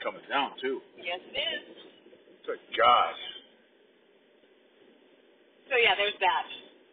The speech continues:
Speaker 1: What else is there?
Speaker 2: Oh, God, I don't know. I don't know.
Speaker 1: Um, uh, the, the, uh,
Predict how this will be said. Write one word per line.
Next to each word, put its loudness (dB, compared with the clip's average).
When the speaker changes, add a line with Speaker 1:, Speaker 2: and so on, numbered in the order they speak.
Speaker 1:
What 2
else 6
is -8
there? 2
Speaker 2:
Oh, -4
God, -4
I -2
don't -12
know. -14
I -8
don't -10
know. -14
Speaker 1:
Um, 10
uh, 4
the, 2
the, 4
uh, 12